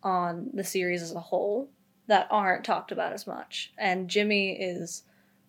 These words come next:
one of the biggest examples of that. I love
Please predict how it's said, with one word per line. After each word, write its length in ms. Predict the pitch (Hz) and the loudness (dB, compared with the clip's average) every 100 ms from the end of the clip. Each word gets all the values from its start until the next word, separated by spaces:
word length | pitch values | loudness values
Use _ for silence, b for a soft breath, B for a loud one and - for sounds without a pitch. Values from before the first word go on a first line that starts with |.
| _ _ _ | _ _ _
one 240 | 202 214 220 | 2 4 4
of 120 | 208 | 4
the 120 | 208 | 2
biggest 400 | 196 196 185 185 | 6 6 4 0
examples 500 | 185 190 175 170 - | -2 0 0 -2 -6
of 120 | 185 | -6
that. 260 | 190 196 - - _ _ _ _ _ _ _ _ _ _ _ - | -2 -2 -4 -12 _ _ _ _ _ _ _ _ _ _ _ -2
I 240 | 226 226 | 4 6
love 500 | 233 196 185 202 247 | 6 6 6 4 2